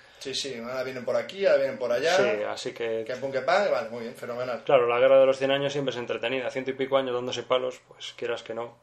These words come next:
Speaker 1: Muy bien.
Speaker 2: Sí, es un juego bastante caótico y azaroso, como ya te he comentado. También es eso, que es un poquito largo y que, como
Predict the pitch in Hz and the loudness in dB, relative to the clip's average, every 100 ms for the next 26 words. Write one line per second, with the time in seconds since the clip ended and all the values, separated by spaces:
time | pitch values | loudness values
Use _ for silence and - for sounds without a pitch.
0 | _ 143 135 113 104 _ _ - - 117 | _ -4 -4 -4 -12 _ _ -8 -2 -2
1 | 110 _ _ _ _ - 156 147 151 143 | -4 _ _ _ _ -6 -4 0 4 6
2 | 135 147 143 143 135 131 123 120 - _ | 6 2 -2 0 2 2 0 -4 -10 _
3 | _ _ _ _ 135 143 175 170 143 147 | _ _ _ _ 0 0 2 0 2 2
4 | 156 165 135 135 156 160 160 156 147 175 | 2 2 0 0 0 -2 -2 -2 2 4
5 | 165 170 - - - - - 123 147 147 | 4 0 -8 -20 -20 -12 -2 2 2 2
6 | 170 143 123 139 139 131 139 160 160 185 | 0 0 -2 -2 -2 2 2 4 2 0
7 | - - _ _ - _ _ _ _ _ | -2 -20 _ _ -20 _ _ _ _ _
8 | - - - 143 143 127 120 117 - 135 | -20 -20 -10 0 4 4 4 -2 -4 -2
9 | 135 131 127 131 | 0 2 0 -2